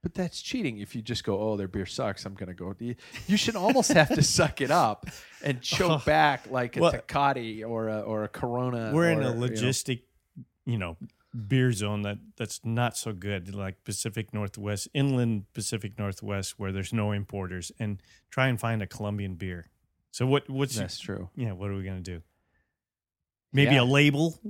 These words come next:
Speaker 2: that's in the,
Speaker 1: You
Speaker 2: the
Speaker 1: gotta,
Speaker 2: yellow,
Speaker 1: you
Speaker 2: blue,
Speaker 1: gotta
Speaker 2: and red.
Speaker 1: plan ahead
Speaker 2: Yeah,
Speaker 1: on this, man.
Speaker 2: yeah.
Speaker 1: You gotta really plan ahead on this. You got, okay, this might have to be the twenty twenty drinking games.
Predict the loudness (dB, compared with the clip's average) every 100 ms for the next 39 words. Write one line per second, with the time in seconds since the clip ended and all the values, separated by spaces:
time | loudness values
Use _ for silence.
0 | -4 -2 0 2 2 0 -2 -2 4 6
1 | 8 8 8 6 4 6 8 6 8 6
2 | 6 6 8 8 8 4 2 6 8 8
3 | 8 6 6 6 8 10 10 6 4 4
4 | 6 6 6 2 -2 -4 -2 -2 -2 0
5 | 0 0 -2 0 -2 2 2 2 0 0
6 | 0 0 -4 -6 -4 -4 -4 -2 -4 -6
7 | -4 -4 -4